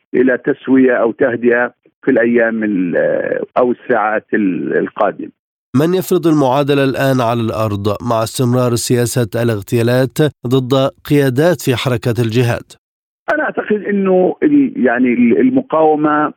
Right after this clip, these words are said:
Speaker 1: هي الكرة في ملعب الإسرائيليين، لأنهم من ابتدأوا العدوان ومن مارسوا القتل وسفك الدماء، وبالتالي الكرة في ملعبهم. ال-، المقاومة ردت بالقدر الذي تستطيع،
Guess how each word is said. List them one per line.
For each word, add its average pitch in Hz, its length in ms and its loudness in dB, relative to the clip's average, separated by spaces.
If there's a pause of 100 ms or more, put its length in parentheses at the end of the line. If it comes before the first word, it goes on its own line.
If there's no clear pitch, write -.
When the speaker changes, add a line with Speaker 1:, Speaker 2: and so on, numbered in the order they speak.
(140)
Speaker 1:
هي 135 240 4
الكرة 143 380 0
في 151 120 2
ملعب 143 380 2
الإسرائيليين، 135 800 2
لأنهم 113 640 2
من 127 220 2
ابتدأوا 127 500 0
العدوان 117 580 0
ومن 107 460 0
مارسوا 120 460 0
القتل 131 500 0
وسفك 123 440 0
الدماء، 117 540 0 (460)
وبالتالي 123 500 0
الكرة 131 300 0
في 135 140 0
ملعبهم. 120 760 0 (500)
ال-، 123 280 4
المقاومة 131 720 2
ردت 139 520 0
بالقدر 123 680 0
الذي 120 480 2
تستطيع، 139 720 0